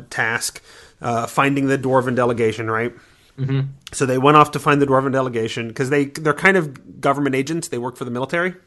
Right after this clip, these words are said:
Speaker 2: Mm-hmm.
Speaker 1: but they're a semi-autonomous sort of adventuring group for the military sort of thing.
Speaker 2: Right.
Speaker 1: Uh, and so they're, they're running off trying to find this Dwarven delegation, and they eventually track it down to the, uh, what is it, Sacred Stone Monastery, which is
Speaker 2: Right.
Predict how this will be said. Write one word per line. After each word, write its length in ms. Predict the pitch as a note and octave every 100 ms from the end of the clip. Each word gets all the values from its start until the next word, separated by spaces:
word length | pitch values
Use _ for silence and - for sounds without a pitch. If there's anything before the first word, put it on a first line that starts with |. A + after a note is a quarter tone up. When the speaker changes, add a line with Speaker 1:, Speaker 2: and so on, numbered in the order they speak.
| _ _ B2+
Speaker 2:
Mm-hmm. 280 | B2 C3 C3+
Speaker 1:
but 100 | C#3
they're 140 | C3+
a 40 | A2+
semi-autonomous 720 | - C#3+ C3+ B2+ C3+ C3+ C3+
sort 180 | - C3
of 100 | B2
adventuring 460 | A#2 B2+ C3 C#3+ C3
group 160 | C#3+
for 80 | C#3+
the 60 | D3
military 360 | D3 C#3+ D3+
sort 180 | D3+ D#3
of 40 | D3+
thing. 120 | D#3+
Speaker 2:
Right. 180 | A2 A2+ - - - - -
Speaker 1:
Uh, 180 | C3 D3
and 120 | D3
so 140 | F3
they're, 260 | D#3+ D#3+ E3
they're 160 | D#3+ D#3+
running 280 | D3+ F#3 F3
off 240 | D#3 D#3
trying 180 | D#3 D3+
to 40 |
find 220 | D#3 D#3 D3+
this 100 | C3+
Dwarven 320 | C#3+ C#3 C#3
delegation, 640 | C3+ C3 A#2 A2 A#2+ A2 - - -
and 260 | B2+ B2+ B2
they 120 | B2+
eventually 480 | B2 D3+ D#3+ E3 D3
track 340 | D3 C#3+ C3
it 120 | C#3+
down 360 | - B2+ B2 B2+
to 340 | - B2+ B2+
the, 400 | A#2 A#2+ A#2+ A#2+
uh, 240 | A#2 A2+ A2
what 140 | A2+
is 60 | G#2+
it, 80 | A#2
Sacred 340 | D3 C#3+ C3+
Stone 320 | - C#3 C3+
Monastery, 640 | C3 B2 B2 - G#2+ G#2 -
which 220 | A#2 A#2
is 160 | A2+ B2
Speaker 2:
Right. 200 | A2+ -